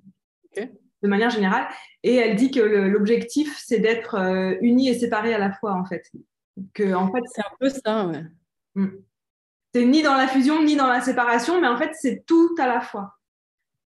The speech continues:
Speaker 1: Ouais,
Speaker 2: Parce
Speaker 1: mais je
Speaker 2: qu'il y
Speaker 1: dirais
Speaker 2: a deux
Speaker 1: même que
Speaker 2: personnes.
Speaker 1: je dirais...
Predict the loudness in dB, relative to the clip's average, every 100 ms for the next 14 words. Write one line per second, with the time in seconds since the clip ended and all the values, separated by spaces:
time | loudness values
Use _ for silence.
0 | _ _ _ _ _ _ _ _ _ 0
1 | 0 2 2 2 0 0 -2 -2 0 0
2 | 0 -4 -8 -6 -8 -10 _ _ _ _
3 | _ _ _ _ _ _ -20 -20 _ _
4 | _ _ _ _ _ _ _ _ _ -10
5 | -6 -6 -8